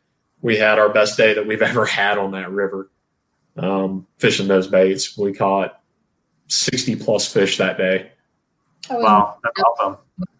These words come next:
Speaker 1: Yeah, it was, uh, it was about this time last year. Um, I'm, I'm itching to get back on the river. If we get a little warm front, the smallmouth ought to be up shallow, and when they start guarding those beds up shallow on our river system,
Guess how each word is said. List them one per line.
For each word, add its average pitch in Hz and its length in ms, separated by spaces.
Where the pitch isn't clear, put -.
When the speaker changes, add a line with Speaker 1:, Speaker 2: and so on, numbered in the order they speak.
Speaker 1:
Yeah, 101 440
it 107 100
was, 107 320
uh, 104 220
it 135 40
was 131 120
about 135 260
this 143 180
time 139 240
last 139 320
year. 135 400
Um, 110 360
I'm, 117 320
I'm 120 180
itching 120 300
to 107 100
get 107 140
back 110 180
on 117 140
the 104 80
river. 110 320
If 98 100
we 110 100
get 113 120
a 110 40
little 110 220
warm 117 300
front, 104 420
the 139 140
smallmouth 110 580
ought 110 140
to 107 40
be 107 120
up 110 160
shallow, 107 640
and 98 200
when 104 120
they 107 100
start 110 280
guarding 110 340
those 107 200
beds 110 340
up - 120
shallow 107 460
on 107 100
our 98 80
river 107 220
system, 107 400